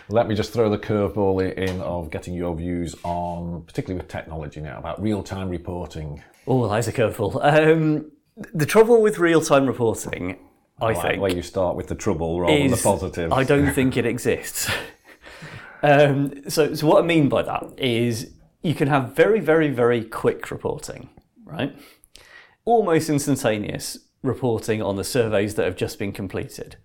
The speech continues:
Speaker 2: So let's say, for the sake of argument, we're, we're doing a web survey, just to, to
Speaker 1: Yeah.
Speaker 2: simplify it. So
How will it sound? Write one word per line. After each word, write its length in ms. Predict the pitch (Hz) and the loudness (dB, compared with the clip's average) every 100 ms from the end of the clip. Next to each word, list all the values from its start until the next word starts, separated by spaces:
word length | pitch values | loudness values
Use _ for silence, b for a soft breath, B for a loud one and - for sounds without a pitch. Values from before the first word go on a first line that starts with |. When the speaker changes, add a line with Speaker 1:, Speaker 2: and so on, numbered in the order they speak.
| b b b b b | b b b b b
Speaker 2:
So 280 | - 131 127 - _ _ | -2 -2 -2 -6 _ _
let's 240 | 196 214 - | -2 0 0
say, 320 | 180 160 147 | 2 2 2
for 120 | 147 | 0
the 60 | 127 | 2
sake 200 | 143 123 | 2 2
of 80 | 117 | 2
argument, 380 | 107 107 107 | 0 0 -6
we're, 160 | 98 104 - - | -2 -4 -6 -8
we're 140 | 113 | -6
doing 400 | 104 110 101 98 | -2 -2 -2 -2
a 40 | |
web 220 | 104 117 - | -4 -4 -4
survey, 480 | 101 90 - - - - | -2 -2 -4 -10 -14 -16
just 180 | - - | -14 -8
to, 120 | 101 | -8
to 80 | - | -6
Speaker 1:
Yeah. 100 | - | -8
Speaker 2:
simplify 460 | 76 - 104 - 78 | -6 -6 -8 -12 -12
it. 140 | - B B B B | -12 B B B B
So 280 | 117 107 | -2 -2